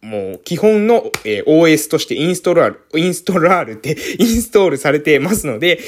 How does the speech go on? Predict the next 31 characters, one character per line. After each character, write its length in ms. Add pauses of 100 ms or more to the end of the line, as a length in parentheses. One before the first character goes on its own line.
(180)
え 440 (760)
ー、 60
そ 140
の 140
お 60
金、 240
お 100
金 220
っ 40
て 100
い 40
う 40
風 120
に 100
み 140
ん 40
な 80
が 80
も 120
う 20
考 120 (100)
え 20
て 60
し 120
ま 80
う 60
ん 20
で 60
す 80
よ 60
ね。 120